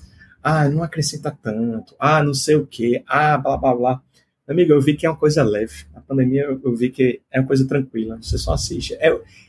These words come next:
na verdade, é o, é o puro entretenimento. Você tá lá pra ver o entretenimento.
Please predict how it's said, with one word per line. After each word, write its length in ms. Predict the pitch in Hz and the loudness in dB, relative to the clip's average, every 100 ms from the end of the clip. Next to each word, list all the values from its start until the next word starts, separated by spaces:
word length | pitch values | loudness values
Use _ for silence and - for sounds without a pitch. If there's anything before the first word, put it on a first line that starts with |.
| _ - - | _ -10 -2
na 100 | 190 | 2
verdade, 340 | 214 180 202 | 4 4 4
é 20 | |
o, 60 | 190 | 4
é 160 | 151 | 2
o 40 | 170 | -2
puro 220 | - 285 | 2 2
entretenimento. 680 | 359 233 - 226 135 113 113 | 2 2 2 2 2 -2 -8
Você 100 | - | -8
tá 160 | 190 | -4
lá 160 | 175 185 | -2 -2
pra 160 | 185 185 | -2 -4
ver 80 | |
o 40 | 190 | -4
entretenimento. 600 | 185 - 170 156 113 | -6 -8 -8 -8 -10